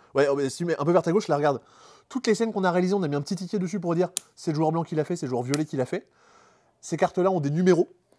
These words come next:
Et par des actions, on va pouvoir venir les connecter entre elles, genre faire du montage, comme, euh, comme ce que je vais essayer de faire et rendre, rendre ça, le tout à peu près visible. Euh, mettre, euh, mettre les scènes les unes à côté des autres, prendre des petits bouts de trucs et les assembler ensemble. Et en gros, si je me retrouve, euh, dans des,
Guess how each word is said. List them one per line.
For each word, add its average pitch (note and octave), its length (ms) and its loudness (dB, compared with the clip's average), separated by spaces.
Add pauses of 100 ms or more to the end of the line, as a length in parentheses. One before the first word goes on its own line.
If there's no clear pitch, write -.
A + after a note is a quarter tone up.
(160)
Et C3+ 80 0
par F3 180 4
des E3+ 140 4
actions, E3+ 220 2
on A3 40 6
va F3+ 80 8
pouvoir E3 260 2
venir F3+ 200 0
les D3+ 80 2
connecter F#3 360 4
entre F#3 160 -2
elles, F3+ 80 2
genre C3 100 -4
faire C#3 160 -2
du C#3+ 80 -2
montage, D#3+ 420 0 (240)
comme, A#2 160 -4
euh, G#2+ 160 -2
comme B2 160 -6
ce - 60 -12
que B2+ 80 -4
je A#2 60 -2
vais C3 80 4
essayer C#3 180 0
de - 40 -6
faire E3 180 0
et C#3 40 4
rendre, B2 240 -2 (100)
rendre B2 280 -4
ça, B2 160 -8
le B2+ 140 -2
tout D#3+ 160 -4
à C3+ 80 0
peu C#3 40 -8
près C3+ 140 -4
visible. C#3+ 400 -6 (420)
Euh, A#2 160 0
mettre, D3+ 320 -2
euh, B2 140 2
mettre D3+ 260 -2
les D3 80 4
scènes F#3+ 160 2
les D#3 160 2
unes E3 80 2
à D#3 60 6
côté D#3 180 2
des C#3+ 140 2
autres, G#3+ 180 2
prendre F3+ 200 -2
des F3+ 80 2
petits E3 160 -4
bouts E3 80 0
de - 40 -8
trucs G3 200 -2
et - 20 0
les C#3+ 140 0
assembler C#3 280 0
ensemble. F#3 300 -4 (380)
Et B2 80 -2
en B2 80 -2
gros, D3+ 160 4
si D#3 120 -4
je C#3+ 60 -4
me C#3+ 60 0
retrouve, D3 360 -2
euh, A2 260 4 (300)
dans C3+ 200 0
des, A#2+ 840 -2